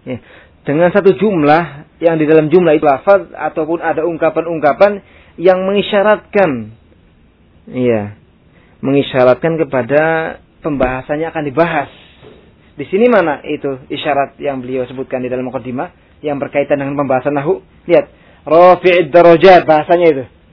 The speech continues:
Rafi', rafa'. Ini termasuk tanda apa? Iya, i'rab. Ini pembahasan di bidang apa? Nahwu. Rafi'. Lihat. Rafi'id darajat pakai rafi'. Padahal di sana ada kata yang lain kan? Mu'li.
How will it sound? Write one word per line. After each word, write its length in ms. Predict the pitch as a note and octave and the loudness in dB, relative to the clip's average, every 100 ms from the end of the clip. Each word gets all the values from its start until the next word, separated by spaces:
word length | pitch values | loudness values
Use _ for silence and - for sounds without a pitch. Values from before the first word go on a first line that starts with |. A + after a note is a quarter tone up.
| _ - | _ -4
Rafi', 640 | E3+ F#3 G#3 C4 A3+ _ - | 2 2 0 -4 -6 _ 0
rafa'. 560 | A#3 A#3+ F3 A2+ D2 _ _ _ _ _ _ _ _ _ - | 2 4 0 -2 -12 _ _ _ _ _ _ _ _ _ -18
Ini 200 | C3 B2+ | -14 -8
termasuk 380 | D#3+ D#3 D#3+ F3+ | -6 -6 -6 -4
tanda 220 | D#3 D#3+ | 0 0
apa? 180 | F#3 F#3+ _ _ _ _ _ _ _ _ _ _ - | -2 -6 _ _ _ _ _ _ _ _ _ _ -6
Iya, 160 | F#3 C3+ C3+ | -2 0 2
i'rab. 340 | A3+ F3+ A2+ - _ _ _ _ | 0 0 -8 -14 _ _ _ _
Ini 160 | - D#3+ E3 | -10 -6 -2
pembahasan 300 | D3+ D3 F3 | -4 -4 -6
di 20 | |
bidang 240 | E3 E3 | -2 -2
apa? 100 | F#3 G#3 _ | -2 -4 _
Nahwu. 420 | F3+ A#3+ F3 C3 - | -8 -6 -6 -8 -4
Rafi'. 880 | F3 G#3+ G#3+ F#3 F#3 F3+ - _ - | 2 4 4 2 0 0 -2 _ -6
Lihat. 160 | C3 - _ _ - | -6 -6 _ _ -6
Rafi'id 560 | - G#3 F3+ F#3+ F#3 D3 | 4 4 6 4 4 2
darajat 340 | E3+ D#3+ E3+ E3 | 4 4 2 0
pakai 160 | E3 E3 | -2 0
rafi'. 440 | F#3 F3+ D3 B2 | 0 0 -6 -8
Padahal 220 | C3+ D#3 E3 | -10 -8 -6
di 60 | |
sana 240 | E3 D#3+ C3+ | -8 -8 -6
ada 120 | F3+ F#3+ | -8 -6
kata 180 | - E3+ E3+ | -6 -2 -2
yang 100 | F#3 | 2
lain 160 | G#3 E3+ | 2 2
kan? 140 | F3 F#3 _ _ _ | -6 -8 _ _ _
Mu'li. 560 | C3+ E3 D3 E3+ D#3+ | -6 -4 -2 0 0